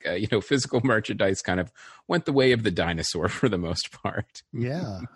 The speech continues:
Speaker 2: yeah.
Speaker 1: Even, you know, T-shirts. We had, I, you know, I had a garage full of, like, D V Ds and T-shirts from all these different
Speaker 2: <laughs>
Speaker 1: shows, and, you know, no one does that anymore. I don't do that. You know, for my <laughs> new company, all, all the T-shirts are on demand.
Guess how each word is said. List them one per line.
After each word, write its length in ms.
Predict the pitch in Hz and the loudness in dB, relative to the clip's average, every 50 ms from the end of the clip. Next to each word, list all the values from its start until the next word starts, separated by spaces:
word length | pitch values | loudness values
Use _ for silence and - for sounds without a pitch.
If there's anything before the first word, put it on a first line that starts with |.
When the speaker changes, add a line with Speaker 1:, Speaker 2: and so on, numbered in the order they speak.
| _ - 262 | _ -14 -12
Speaker 2:
yeah. 200 | 151 127 131 147 | -10 -8 -4 -2
Speaker 1:
Even, 180 | 123 120 123 117 | 0 0 0 0
you 100 | 120 98 | 0 0
know, 120 | 85 82 - | -2 -2 -4
T-shirts. 540 | - - 123 113 - - 113 110 110 - - | -2 -2 0 0 0 2 2 0 0 0 -2
We 80 | 113 | 0
had, 100 | 110 110 | 0 0
I, 100 | 101 113 | 0 0
you 80 | 120 117 | -2 -2
know, 100 | 110 104 | -2 -2
I 80 | 104 117 | -2 -2
had 100 | 120 123 | -2 -2
a 40 | |
garage 420 | 110 113 107 110 117 120 104 95 - | -2 -2 -2 -2 -2 -2 -4 -6 -8
full 220 | - - 98 95 90 | -10 -8 -6 -6 -6
of, 100 | 85 - | -6 -4
like, 220 | 95 85 80 - _ _ _ _ _ - | -6 -6 -6 -8 _ _ _ _ _ -8
D 140 | 107 110 110 | -6 -4 -2
V 120 | 107 104 | -2 -2
Ds 320 | 92 101 98 101 101 90 90 | -2 -2 -2 -2 -2 -4 -6
and 120 | 76 73 | -8 -8
T-shirts 560 | - - 120 117 - - 80 69 - - - | -6 -4 -4 -4 -4 -4 -6 -8 -8 -10 -14
from 340 | - - 82 76 76 76 67 | -12 -10 -8 -8 -8 -8 -6
all 160 | 78 90 90 87 | -6 -6 -4 -4
these 180 | 87 85 82 | -6 -6 -6
different 400 | - 92 - 175 - 80 - - | -8 -6 -6 -4 -6 -6 -8 -8
Speaker 2:
<laughs> 80 | - - | -6 -2
Speaker 1:
shows, 420 | 101 92 90 85 82 80 78 76 | -2 0 0 -2 -4 -4 -8 -8
and, 200 | 80 78 73 71 - - - - _ - 165 - - | -10 -12 -12 -12 -16 -18 -18 -18 _ -20 -16 -10 -8
you 80 | 98 | -4
know, 200 | 90 87 82 85 95 | -4 -4 -4 -4 -4
no 300 | 117 131 143 143 143 139 | -6 -6 -6 -6 -6 -6
one 180 | 135 131 131 | -6 -6 -6
does 200 | 120 120 123 113 107 | -6 -6 -6 -4 -4
that 100 | 95 87 | -6 -6
anymore. 240 | 82 80 76 71 - | -6 -8 -10 -10 -4
I 160 | - 104 156 | -2 0 2
don't 200 | 202 226 180 127 | 2 2 2 2
do 180 | - 117 98 90 | 2 2 2 2
that. 280 | 82 - - - - - | 2 0 -4 -6 -10 -6
You 100 | - 120 | -2 0
know, 120 | 107 101 95 | 0 0 0
for 160 | - - 120 | 0 0 0
my 220 | 107 113 123 147 156 | 0 0 0 0 0
<laughs> 100 | 135 - | 0 0
new 80 | 160 | 0
company, 500 | - - - 143 165 - - 104 87 82 | -2 -2 -4 -6 -4 -4 -4 -4 -4 -2
all, 240 | 90 98 110 131 127 | -2 -2 -2 -2 -2
all 160 | - 113 110 - | -2 -2 -2 -2
the 100 | 127 123 | -2 -4
T-shirts 500 | 117 - 135 139 - - 117 107 - - | -2 -2 -4 -4 -2 -4 -4 -4 -4 -4
are 180 | 117 101 98 82 | -4 -4 -4 -4
on 160 | 98 101 107 | -4 -4 -4
demand. 340 | 104 98 95 95 92 113 117 | -6 -6 -6 -6 -6 -6 -8